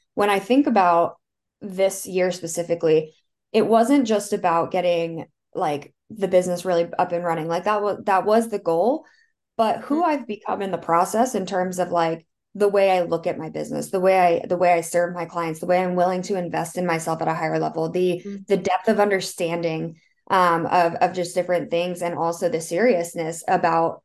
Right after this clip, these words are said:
Speaker 1: the way that I view things has just shifted so much, um, <clears throat> in the last, like, you know, eleven months now. Um, and so for me, it's really just recognizing, like,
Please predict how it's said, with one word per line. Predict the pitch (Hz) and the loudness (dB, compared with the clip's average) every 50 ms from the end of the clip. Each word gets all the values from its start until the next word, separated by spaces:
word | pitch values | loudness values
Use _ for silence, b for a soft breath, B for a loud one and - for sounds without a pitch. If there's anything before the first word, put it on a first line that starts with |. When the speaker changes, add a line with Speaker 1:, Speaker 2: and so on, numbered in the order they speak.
| _ _ _ _ _ _ | _ _ _ _ _ _
Speaker 1:
the | - 196 190 | 0 0 2
way | 196 190 185 180 | 4 4 4 4
that | 180 180 170 | 2 2 0
I | 170 165 165 | 0 -2 -2
view | 170 170 160 165 170 | -4 -4 -4 -4 -4
things | 170 196 160 156 165 165 - | -4 -6 -6 -6 -8 -8 -6
has | 190 185 175 - | -6 -6 -4 2
just | 185 175 170 170 b b b b b b | 2 2 2 2 b b b b b b
shifted | - - - - 233 233 233 233 - 175 156 156 - - | -14 -10 0 2 2 2 2 0 -2 0 0 0 -4 -8
so | - - - 185 170 | -8 -2 -2 -2 0
much, | 175 175 175 185 - - - - - - | 0 0 -2 -2 -4 -8 -12 -12 -8 -4
um, | - 185 180 175 170 165 165 170 - _ | 0 0 2 2 2 0 -2 -4 -10 _
<clears throat> | - | 0
in | 269 285 285 277 240 226 - - - 208 | 4 6 6 6 6 4 0 -4 -2 0
the | 208 196 | 0 2
last, | 185 185 180 170 175 - | 2 2 2 0 -2 -4
like, | - 170 165 160 - _ | -4 -6 -6 -6 -10 _
you | 202 185 | -8 -8
know, | 170 170 175 - - - - _ - - | -6 -6 -8 -10 -12 -16 -20 _ -12 -6
eleven | 208 196 196 185 180 180 180 180 | -2 2 2 2 2 2 0 0
months | 175 180 226 233 233 | 2 2 2 2 2
now. | 202 170 165 165 170 165 b b b b b b b | 0 -2 -2 -2 -4 -8 b b b b b b b
Um, | - 208 196 190 175 180 | 0 2 4 4 4 4
and | 180 - 196 196 185 | 2 2 0 0 -2
so | 185 - 214 196 190 185 185 180 | -2 0 2 4 4 4 2 0
for | - - - | -2 -6 -6
me, | 196 208 240 254 | 0 2 2 2
it's | 233 226 202 | 2 0 -2
really | 196 190 190 | -2 -2 -2
just | 190 185 180 180 | -2 -4 -6 -6
recognizing, | 175 180 180 190 175 180 175 175 175 175 180 175 | -8 -8 -8 -8 -4 -2 -2 -2 0 -2 -4 -4
like, | 170 170 170 175 - _ | -4 -6 -8 -8 -10 _